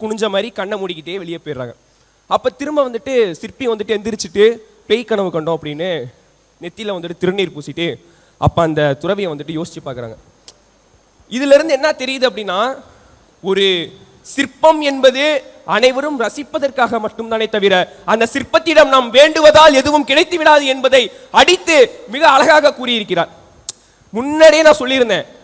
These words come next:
பெரியாரியம் பேசக்கூடியவரும் நம்ம புதுமை பித்தன் அப்படின்னு. தெய்வம் என்பது நம் மனதில் தான் இருக்கிறதே தவிர, நாம் சிற்பத்தின் முன் நாம் தெய்வம், தெய்வம் என்று போற்றும் பொழுது அங்கு எதுவும் நடக்காது என்று மிக தெளிவாக கூறியிருக்கிறார்.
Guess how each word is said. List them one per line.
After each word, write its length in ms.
பெரியாரியம் 560
பேசக்கூடியவரும் 720
நம்ம 200
புதுமை 300
பித்தன் 280
அப்படின்னு. 300
தெய்வம் 440
என்பது 560
நம் 180
மனதில் 400
தான் 180
இருக்கிறதே 400
தவிர, 600
நாம் 200
சிற்பத்தின் 500
முன் 260
நாம் 220
தெய்வம், 380
தெய்வம் 300
என்று 220
போற்றும் 360
பொழுது 480
அங்கு 220
எதுவும் 320
நடக்காது 420
என்று 200
மிக 160
தெளிவாக 460
கூறியிருக்கிறார். 500